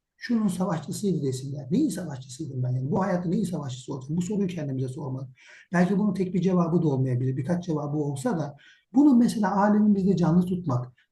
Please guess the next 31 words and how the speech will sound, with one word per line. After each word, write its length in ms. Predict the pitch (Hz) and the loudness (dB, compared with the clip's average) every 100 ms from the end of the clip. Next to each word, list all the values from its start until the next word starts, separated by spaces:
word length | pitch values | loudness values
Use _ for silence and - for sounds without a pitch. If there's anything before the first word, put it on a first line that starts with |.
| - | 0
Bazen 320 | 196 202 196 | 0 2 0
biz 80 | 175 | 0
terapötik 380 | 196 175 185 - | -2 -2 -4 -2
süreçlerde 640 | 202 175 175 175 180 - | 0 2 2 2 0 -2
telefonla 460 | 185 190 180 180 185 | -2 -2 2 4 4
yazdırıyoruz 640 | 165 160 175 170 165 - | 2 -2 0 0 0 -2
kişinin 560 | 180 - 165 160 - _ - | -4 -2 -2 -2 -6 _ -2
yapmış 320 | 156 156 180 | -2 2 4
olduğu 280 | 180 156 170 | 4 4 2
işlerde 440 | 170 170 151 170 | 2 0 0 0
hemen 300 | 151 175 165 | 0 0 0
değerlerini 460 | 156 147 156 170 170 | -2 0 0 0 -2
ilişkilendirmesini 840 | 156 151 127 156 147 156 147 127 139 | -2 -2 -2 -2 -2 -4 -4 -4 -6
istiyoruz. 420 | - 156 156 151 | -2 0 0 0
Biraz 260 | 180 170 | 2 0
daha 180 | 156 160 | -2 0
bunun 160 | 196 190 | 2 2
üzerinde 480 | 147 143 143 202 - - _ | 2 0 -2 -4 -6 -20 _
efor 320 | 175 175 226 | 0 2 4
göstermemiz 600 | 170 127 139 123 123 113 | 2 2 0 0 2 0
gerekiyor. 380 | 131 135 131 143 | -4 -8 -6 -6
Yani 220 | 143 135 | -6 -6
bir 40 | 135 | -2
çaba 260 | 180 180 | 2 4
sarf 260 | 175 147 131 | 2 -2 -6
etmemiz 360 | - 135 123 139 | -6 -4 -4 -4
gerekiyor. 420 | 135 123 - - _ _ | -10 -12 -12 -16 _ _
Yoksa 240 | 233 180 208 | 2 2 2
kendi 260 | 208 226 | 2 2
haline 340 | 196 180 175 175 | 2 4 6 6
bıraktığımızda 800 | 175 156 180 139 131 202 208 | 4 0 -2 -2 0 -2 -4